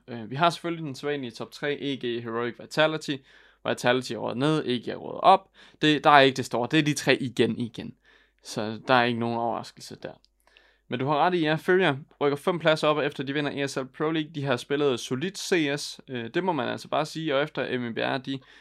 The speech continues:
har valgt at opløse sig selv, så, og de har også i lang tid været det bedste brasilianske hold. Øhm, men det er lidt som om, at, øh, folk, de ikke anerkender Furia nok.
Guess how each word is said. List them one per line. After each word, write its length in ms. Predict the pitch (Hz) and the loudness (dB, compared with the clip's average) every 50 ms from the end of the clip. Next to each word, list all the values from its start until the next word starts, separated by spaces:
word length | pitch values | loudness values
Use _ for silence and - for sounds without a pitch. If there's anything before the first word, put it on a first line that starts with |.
| - _ - | -20 _ -4
har 100 | - 120 | 0 0
valgt 140 | 127 117 | 2 4
at 40 | 117 | 4
opløse 340 | 120 123 127 127 120 113 - | 2 2 2 0 -2 -2 -2
sig 100 | - - | -6 -4
selv, 180 | - 123 120 - | -4 -4 -4 -2
så, 240 | - 127 117 107 - | -4 -4 -4 -4 -4
og 160 | - - - | -6 -6 -6
de 100 | - 120 | -6 -8
har 80 | 120 - | -6 -4
også 200 | - - - - | -6 -6 -4 0
i 40 | - | 4
lang 240 | - 127 147 147 - | 6 6 6 4 0
tid 160 | - 151 123 | -2 0 2
været 140 | 117 120 117 | 2 0 0
det 80 | 117 | 0
bedste 260 | 127 123 127 127 - | -2 -2 -4 -4 -6
brasilianske 500 | - 117 117 - 123 123 120 117 - - | -8 -8 -6 -6 -6 -6 -6 -8 -8 -4
hold. 220 | 127 131 123 120 - _ _ - - _ _ - - | 0 0 0 0 -2 _ _ -20 -20 _ _ -12 -6
Øhm, 400 | 127 117 113 - 113 110 107 - - | -4 -4 -4 -4 -6 -8 -8 -8 -4
men 240 | 113 123 120 117 | -4 -2 -2 0
det 140 | 110 123 120 | 0 2 2
er 40 | 123 | 2
lidt 200 | 131 151 160 160 | 0 0 -2 -4
som 220 | - - 156 135 | -4 -4 -2 0
om, 200 | 131 135 139 135 | 0 -2 -2 -2
at, 240 | 73 90 117 117 - | -4 -6 -6 -4 -4
øh, 180 | 117 113 110 110 | -4 -4 -4 -2
folk, 260 | - 139 131 127 131 | 0 0 0 0 0
de 100 | 135 131 | -2 -2
ikke 160 | 131 127 - | -2 0 0
anerkender 420 | 117 127 135 143 - - 123 110 110 | -2 0 0 -2 -2 -4 -4 -4 -4
Furia 360 | - - 117 113 120 127 120 | -6 -4 -4 -2 -2 -2 -4
nok. 320 | 113 113 110 113 - - | -2 -2 -4 -4 -4 -8